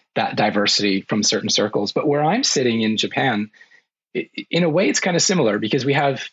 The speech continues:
Japan itself is a very homogenous population, and Japanese primatologists, uh, primatology is obviously dominated by Japanese, uh, scientists. And, you know, my graduate advisor, my P H D advisor, Michael Huffman, was one of the p-,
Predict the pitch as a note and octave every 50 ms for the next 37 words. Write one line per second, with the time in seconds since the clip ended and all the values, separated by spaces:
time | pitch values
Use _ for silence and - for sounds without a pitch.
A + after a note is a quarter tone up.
0 | _ - - C#3+ - D#3 E3 F3 F3 C#3+ - - B2 B2 A#2+ - B2 A2 B2 G2+
1 | A#2 A#2 A#2+ A2 G#2+ A2 G2+ G#2 G2+ G#2+ G2+ - - - - - - - C3+ D3+
2 | E3 - - G2+ G2 G2 F#2 G#2 G#2 G#2 - A#2+ - - C#3 B2 G#2+ - B2 G#2+
3 | G#2 G2+ - A2 - F#2+ F#2+ F#2 - - - - - - - - A2 G2+ - -
4 | G#2 G2+ G2+ - - E3+ F3 D#3 A#2 G#2 G#2 G2+ G2 F#2+ G#2 G2 G2+ G#2+ G2 -
5 | - G2+ F#2 - _ _ _ _ _ _ - G#2 A2 C#3+ D3 A#2 G2+ F#2 F#2 F#2+
6 | F#2+ - - - F#2+ F#2+ - - _ _ _ _ _ _ - - F2 - - -
7 | F#2+ - - - - - - _ - - G#2 F#2 F2 - - F3+ G3+ G3 A2+ -
8 | - - - - - - - - - - - - _ _ _ - A2 A2 G#2+ G#2
9 | G2+ G#2 G2+ - - D3 C#3+ A#2+ A#2+ C3+ D#3+ F#3 G3 F#3+ D#3 - - _ _ -
10 | - B2+ B2+ C#3+ C3+ C#3 A#2 A2+ F#2+ G#2 A#2 - C#4 A#3 A#2 A#2 G#2+ G#2 G2+ -
11 | - C3 - - - A2+ G#2+ G2 G2+ G#2 G#2 G#2 G2+ G#2 G#2+ G#2 G2+ G2+ - -
12 | - D#3 E3 - - A2+ G#2+ G#2 G#2 - - - - - A#2+ E3 G#3 F3 A#2 A2
13 | - - C3